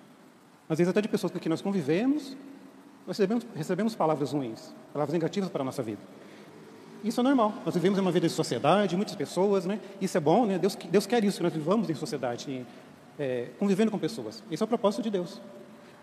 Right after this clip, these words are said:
Mas precisamos tomar cuidado com isso, com o que nós recebemos e com o que nós guardamos. Algumas palavras que nós ouvimos, que você recebeu esta semana, com certeza te incentivaram, né? Com certeza recebeu pelo menos uma palavra, eu imagino que você recebeu de incentivo,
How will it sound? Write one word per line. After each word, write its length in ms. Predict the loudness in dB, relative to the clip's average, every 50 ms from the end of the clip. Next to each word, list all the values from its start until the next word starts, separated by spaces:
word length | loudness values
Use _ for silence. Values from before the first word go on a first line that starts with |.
| -20 -20 -20 -14 -8 -4
Mas 340 | -2 0 2 2 0 0
precisamos 440 | -2 -6 -10 -6 -4 -2 -2 -2 -2
tomar 160 | -2 -2 -2
cuidado 240 | 0 0 2 2 2
com 140 | 0 -2 -4
isso, 360 | -4 -4 -6 -10 -14 -14 -10 -8
com 60 | -6 -4
o 20 |
que 100 | -2 0
nós 280 | 0 2 0 0 0 -2
recebemos 580 | -6 -6 -6 -6 -4 -4 -6 -6 -10 -12 -14 -14
e 40 | -8
com 120 | -4 -4 -2
o 20 |
que 120 | 0 0
nós 120 | 0 2 2
guardamos. 540 | 2 0 0 0 -2 -4 -4 -8 -12 -16 -18 -20 -20 -20 -20 -20 -20 -20 -20 -20 -20 -20 -20 -20 -20 -20 -20 -20 -20 -20 -20 -20 -20 -20 -20 -20 -20 -20 -18 -6 -4
Algumas 260 | 0 2 4 4 4
palavras 300 | 4 4 4 4 2 2
que 80 | 0 0
nós 100 | 0 0
ouvimos, 300 | 0 0 0 -2 -2 -2
que 80 | -2
você 160 | -2 0 0 0
recebeu 280 | 0 0 2 2 0
esta 140 | 0 0 -2
semana, 400 | -4 -2 0 2 2 0 0 -2 -6 -10 -16 -18 -18 -20 -20 -20 -20 -20 -20 -20 -20 -14 -8
com 80 | -4
certeza 460 | 0 0 2 2 2 2 2 2 -2 -4 -8 -8 -4
te 60 | -2
incentivaram, 520 | -2 0 0 0 0 0 0 0 0 0 -2
né? 120 | -4 -4 -6 -10 -18 -20 -20 -20 -20 -20 -20 -20 -20 -20 -20 -20 -20 -20 -20 -20 -20 -20 -20 -20 -20 -20 -20 -20 -20 -20 -20 -14 -10
Com 80 | -6 -4
certeza 180 | 0 0 0 2
recebeu 180 | 2 2 2
pelo 120 | 2 2 2
menos 120 | 4 4
uma 140 | 2 4 4
palavra, 320 | 4 4 6 4 4 4
eu 40 | 2
imagino 260 | 2 2 2 0 0
que 40 | -2
você 160 | -2 0 0
recebeu 480 | 0 2 0 0 2 4 4 4 2 0 -4 -12 -16 -16 -16 -18 -18 -12 -8
de 60 | -4 -2
incentivo, 400 | 0 0 0 0 0 -2 -4